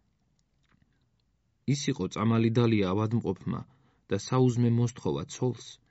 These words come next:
რომ ხევიდან აღმოჩნდა ჯგუფი მხედართა და გაემართა სოფლისაკენ. ცოლ-ქმარმა შენიშნა მგზავრები, მაგრამ მაგდენი ყურადღება არ მიაქცია. ცხენოსნები მიუახლოვდნენ სოფელს.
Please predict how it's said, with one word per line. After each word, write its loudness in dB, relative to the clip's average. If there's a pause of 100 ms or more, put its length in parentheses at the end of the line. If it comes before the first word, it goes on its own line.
(420)
რომ -2
ხევიდან 4
აღმოჩნდა 0
ჯგუფი -4
მხედართა -6 (520)
და 0
გაემართა 4
სოფლისაკენ. -8 (1200)
ცოლ-ქმარმა 2
შენიშნა -2
მგზავრები, -6 (680)
მაგრამ 4
მაგდენი 4
ყურადღება 0
არ -4
მიაქცია. -2 (760)
ცხენოსნები 2
მიუახლოვდნენ 2
სოფელს. -6